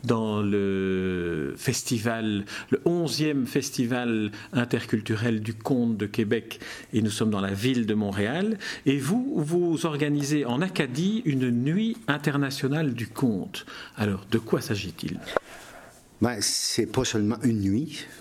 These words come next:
Speaker 2: Au début, c'est, ça a été ça, le principe de la nuit en deux mille deux et deux mille trois. Par contre, par la suite, on a continué à faire d'autres activités qu'on a appelées à un moment donné des soirées Parlures d'Acadie,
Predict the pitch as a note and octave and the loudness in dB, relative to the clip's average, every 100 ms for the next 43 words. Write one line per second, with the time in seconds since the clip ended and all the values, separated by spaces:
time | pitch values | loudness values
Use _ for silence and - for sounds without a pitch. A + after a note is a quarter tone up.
0 | - - C3 A#2 C3 A#2+ D#3 - G2 F#2 | -18 0 2 2 0 0 0 0 0 0
1 | F2 G2 F#2+ G2+ - A#2 A2+ G2 F#2 F#2+ | 0 0 0 0 2 2 2 0 0 0
2 | F2+ - C3 G2 G2+ F#2+ F2+ F#2 B2 F2+ | 0 0 0 2 0 2 2 2 0 0
3 | F2 G2 F#2+ F2 D#2 F#2 G#2 G2 F#2 E2 | 0 2 2 0 0 -2 0 -2 0 0
4 | F2+ F2 D#2 D#2+ - - - - - - | 0 0 -2 -4 -4 -10 -20 -20 -16 -14
5 | - - - - - - - - B2 C#3+ | -14 -16 -20 -20 -10 -4 -2 2 2 2
6 | - A#2+ G#2+ - A2+ B2+ - - - - | 2 2 2 2 2 0 -6 -14 -14 -14
7 | - - F#2+ F#2 - A2+ - G#2 A2+ A#2 | -4 2 2 2 0 2 2 2 2 0
8 | - F#2 E2+ - G2+ D#2+ A#2+ D#3 B2 - | -2 -4 -2 0 0 2 2 2 0 -2
9 | F#2 E2+ - F#2+ - - - - - - | -2 -2 0 -2 -4 -18 -20 -20 -20 -20
10 | - - G#2+ A2 G#2+ G2+ A#2+ A2 G2+ G2+ | -4 0 2 2 -2 2 2 2 2 2
11 | G2 G2 G#2+ G2 F#2 G2 F#2+ F#2+ F#2+ G2+ | 2 2 2 2 0 0 2 2 0 0
12 | F2 F#2+ F#2+ F2 E2+ E2 D#2 F#2+ | 2 2 2 0 -2 -2 -2 -6